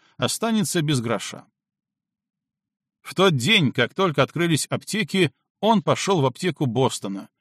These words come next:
к своему приятелю Милтону Бостону. «Мне надо потравить белок, Милтон», — сказал он.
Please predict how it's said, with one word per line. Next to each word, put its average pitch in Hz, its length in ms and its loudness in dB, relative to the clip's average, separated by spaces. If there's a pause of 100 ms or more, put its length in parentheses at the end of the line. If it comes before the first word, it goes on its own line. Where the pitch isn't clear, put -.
(140)
к - 60 -14
своему 139 340 4
приятелю 165 640 0 (240)
Милтону 139 480 4
Бостону. 98 420 -8 (1120)
«Мне 165 300 2
надо 214 600 4 (120)
потравить 147 500 2
белок, 127 400 0
Милтон», — 101 460 -4 (120)
сказал 98 440 -6
он. 90 180 -16